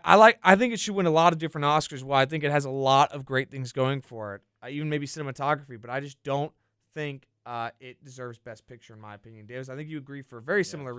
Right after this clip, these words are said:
Speaker 2: should not.
Speaker 1: reasons.
Speaker 2: It should not. I don't
Speaker 1: Yeah.
Speaker 2: think it should.
Speaker 1: And
Speaker 2: I didn't
Speaker 1: honestly,
Speaker 2: even
Speaker 1: I
Speaker 2: find
Speaker 1: think
Speaker 2: it on
Speaker 1: this,
Speaker 2: the
Speaker 1: I think
Speaker 2: doc-
Speaker 1: this is the weakest of the eight.
Speaker 2: Yeah, I, I agree.
Speaker 1: I,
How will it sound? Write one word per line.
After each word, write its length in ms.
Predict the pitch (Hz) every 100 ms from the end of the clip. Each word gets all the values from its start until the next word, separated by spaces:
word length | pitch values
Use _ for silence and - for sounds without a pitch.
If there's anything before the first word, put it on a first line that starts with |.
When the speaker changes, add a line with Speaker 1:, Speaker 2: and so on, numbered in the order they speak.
| 117
Speaker 2:
should 40 | 90
not. 40 |
Speaker 1:
reasons. 220 | 87 - _ _ _ _ _ -
Speaker 2:
It 100 | 151
should 160 | 147 123
not. 260 | 98 98
I 40 | 110
don't 80 |
Speaker 1:
Yeah. 120 | 110 101
Speaker 2:
think 100 | 101
it 40 |
should. 240 | 101 92 101 _ _ _
Speaker 1:
And 80 | 170
Speaker 2:
I 40 |
didn't 20 | 233
Speaker 1:
honestly, 140 | 190
Speaker 2:
even 100 | 143
Speaker 1:
I 20 | 196
Speaker 2:
find 40 |
Speaker 1:
think 80 | 220
Speaker 2:
it 20 |
on 60 | 139
Speaker 1:
this, 60 | 117
Speaker 2:
the 60 | 110
Speaker 1:
I 60 | 196
think 40 |
Speaker 2:
doc- 80 | 233
Speaker 1:
this 160 | 220 180
is 60 |
the 80 | 165
weakest 340 | 147 151 143 131
of 80 |
the 140 | 117 117
eight. 180 | 98 _
Speaker 2:
Yeah, 160 | 123 110
I, 100 | 107 _ _
I 120 | 104 113
agree. 340 | 98 92 90 _ -
Speaker 1:
I, 200 | 139